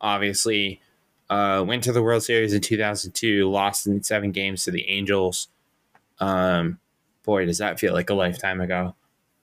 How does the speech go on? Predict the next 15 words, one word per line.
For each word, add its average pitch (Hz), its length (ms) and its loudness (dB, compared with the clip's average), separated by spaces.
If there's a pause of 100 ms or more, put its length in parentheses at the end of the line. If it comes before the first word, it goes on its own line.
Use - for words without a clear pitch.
(140)
Um, 110 760 0 (140)
talking 117 240 -2
about 104 200 0
the - 100 -4
Angels 110 380 0
in 98 60 2
the 101 80 4
World 101 240 2
Series, 92 520 0
yikes. 98 520 -2 (540)
Um, 127 720 4 (340)
and 165 200 2
then, 220 540 4
and 208 220 2
then, 226 540 4